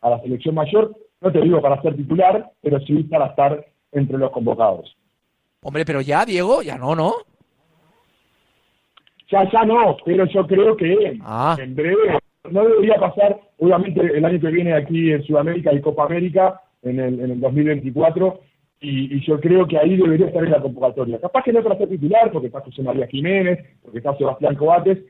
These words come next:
Speaker 1: pero yo creo que es un muy buen proyecto para tener posibilidades en la selección mayor del Uruguay.
Speaker 2: Porque en ese Sudamericano sub-veinte, Diego, eh, ¿qué aspiraciones, qué objetivos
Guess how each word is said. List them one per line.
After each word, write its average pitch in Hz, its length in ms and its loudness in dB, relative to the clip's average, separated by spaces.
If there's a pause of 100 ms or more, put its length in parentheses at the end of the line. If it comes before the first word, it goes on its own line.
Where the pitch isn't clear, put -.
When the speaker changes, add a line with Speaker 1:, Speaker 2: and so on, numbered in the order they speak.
(180)
Speaker 1:
pero 147 160 0
yo 160 160 0
creo 180 180 2
que 175 100 0
es - 80 -4
un 175 100 0
muy 214 180 0
buen 214 220 2
proyecto 190 720 -2 (100)
para 147 180 2
tener 160 280 -2
posibilidades 151 500 0
en 143 60 0
la 135 80 -2
selección 139 340 -4
mayor 143 460 -4 (240)
del 123 200 -2
Uruguay. 110 380 -2 (1040)
Speaker 2:
Porque 160 220 -2
en 175 100 -4
ese 220 160 -8
Sudamericano 196 640 -2
sub-veinte, 180 640 -4
Diego, 175 400 0 (340)
eh, 151 160 -4
¿qué 180 140 -2
aspiraciones, 180 800 -6
qué - 160 -2
objetivos 160 800 -6